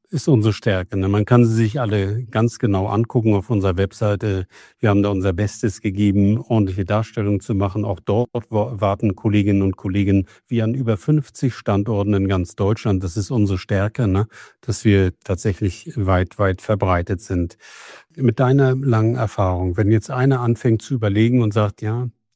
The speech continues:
das will ich eigentlich auch, um in meine eigene Zukunft zu investieren.“ Was würdest du als gestandener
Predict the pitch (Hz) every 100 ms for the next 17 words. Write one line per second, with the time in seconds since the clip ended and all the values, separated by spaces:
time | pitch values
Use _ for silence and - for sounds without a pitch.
0 | _ - 135 - 120 120 147 110 98 95
1 | 120 107 147 - _ _ 151 131 123 135
2 | 147 - 151 104 98 107 113 113 101 104
3 | 98 - 113 - 101 - 127 104 98 92
4 | - 107 92 92 90 104 104 - 104 98
5 | 92 - 123 127 151 107 95 - 104 -
6 | - 98 110 123 101 98 98